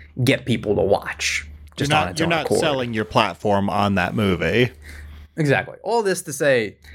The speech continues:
Speaker 1: I would not expect Scorsese to bounce out unless this go, uh, the only thing I would see happening, and then we can, we can move on from the strike stuff 'cause there's nothing really new at the moment, is if things really devolve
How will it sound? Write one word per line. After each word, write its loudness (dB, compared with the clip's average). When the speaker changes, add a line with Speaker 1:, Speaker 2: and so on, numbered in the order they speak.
Speaker 1:
I 2
would 0
not 2
expect 0
Scorsese 0
to -4
bounce 0
out -2
unless 2
this -2
go, 2
uh, 0
the 2
only 2
thing -2
I 4
would 2
see -2
happening, -2
and 0
then 4
we 4
can, -4
we 0
can 0
move 0
on 0
from -8
the -6
strike 2
stuff -6
'cause 0
there's 2
nothing 2
really 0
new 2
at -6
the 0
moment, 0
is 4
if -2
things 0
really 2
devolve -2